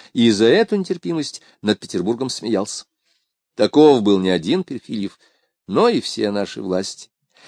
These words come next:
И знаменитый московский генерал-губернатор князь Долгоруков, и оберполицмейстер Козлов, и другие, которых я встречал у Перфильевых.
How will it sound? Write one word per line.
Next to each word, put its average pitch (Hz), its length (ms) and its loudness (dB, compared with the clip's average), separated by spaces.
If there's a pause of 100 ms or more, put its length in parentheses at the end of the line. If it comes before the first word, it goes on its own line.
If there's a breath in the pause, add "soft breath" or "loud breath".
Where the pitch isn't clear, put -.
(180 soft breath)
И 135 160 6
знаменитый 180 480 4
московский 185 520 2
генерал-губернатор 165 920 2
князь 156 300 0
Долгоруков, 143 760 -2 (400)
и 107 100 4
оберполицмейстер 165 880 4
Козлов, 147 580 2
и 117 160 2
другие, 123 800 -2
которых 147 400 -6
я 135 100 -2
встречал 123 460 -2
у 117 60 0
Перфильевых. 104 600 -10